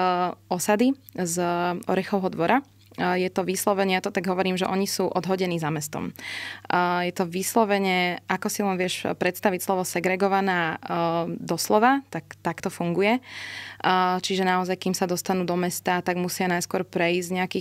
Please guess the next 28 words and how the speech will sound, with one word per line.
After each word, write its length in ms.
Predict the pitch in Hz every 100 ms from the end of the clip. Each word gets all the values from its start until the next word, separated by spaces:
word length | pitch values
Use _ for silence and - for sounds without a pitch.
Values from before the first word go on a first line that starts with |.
| -
kilometr 640 | 180 185 180 180 180 175
k 240 | - 180 175
prvej 480 | 185 175 180 175 175
zastávke 560 | 175 175 - 190 185 190
M 80 |
H 160 | 185 185
Dčky 480 | 185 185 - 185 -
a 240 | 175 165
potom 320 | - 170 175
až 160 | 175 170
môžu, 480 | 170 175 175 180 175 - - - -
e, 240 | - 175 175
teda 480 | 175 180 175 170 -
do 160 | 175
toho 160 | 175 185
mesta 320 | 175 175 196
naozaj 320 | 170 170 190
sa 80 | -
dostať. 400 | 165 - 247 247 - - - - -
A 240 | 185 180
druhá 240 | 180 226 226
skupina 400 | - 233 196 175
detí, 560 | 214 220 247 240 226
e, 80 | -
mám 400 | 180 180 180 175
teda 160 | 180 170
detí 240 | 170 -
dvanásť, 720 | 165 160 170 208 233 - -